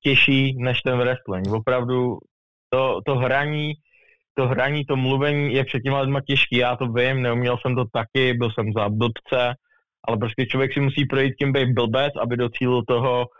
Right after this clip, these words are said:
co teď dali kluci. A já doufám, že tohle do budoucna budeme dělat častěji, ty segmenty, protože promluvit k lidem a nastínit jim trošku, kdo třeba nekouká na to kolo, kdo je tam nově, tak prostě nastínit jim, co,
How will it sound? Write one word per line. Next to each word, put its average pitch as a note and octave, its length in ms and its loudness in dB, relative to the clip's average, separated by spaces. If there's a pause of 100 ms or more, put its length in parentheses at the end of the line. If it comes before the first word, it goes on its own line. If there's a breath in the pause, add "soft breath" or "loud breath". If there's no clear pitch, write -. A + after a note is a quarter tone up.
(200 soft breath)
co B2 80 0
teď A#2 180 0
dali A#2+ 260 2
kluci. A#2 380 -4
A A2 100 0
já A#2 100 2
doufám, A#2+ 420 -2
že A#2+ 160 -2
tohle B2 180 0
do B2 60 2
budoucna A#2+ 380 0
budeme B2+ 200 0
dělat A2+ 140 0
častěji, A#2+ 460 -4
ty C3 80 -2 (100)
segmenty, B2+ 520 0 (340 loud breath)
protože B2 200 2
promluvit C#3 460 0
k - 60 -12
lidem D3+ 320 2
a A#2 60 -2
nastínit D3+ 520 -2
jim C#3+ 180 2
trošku, C#3 300 0
kdo C3 160 2
třeba C3+ 200 0
nekouká D#3+ 480 0
na B2+ 120 -2
to A#2 120 -6
kolo, A#2+ 240 0
kdo A2+ 120 0
je A2+ 80 0
tam A#2+ 180 0
nově, B2+ 420 0 (600)
tak A#2+ 120 -2
prostě A#2+ 240 -4
nastínit C#3+ 600 -2
jim, D3 280 2 (140)
co, C#3 140 0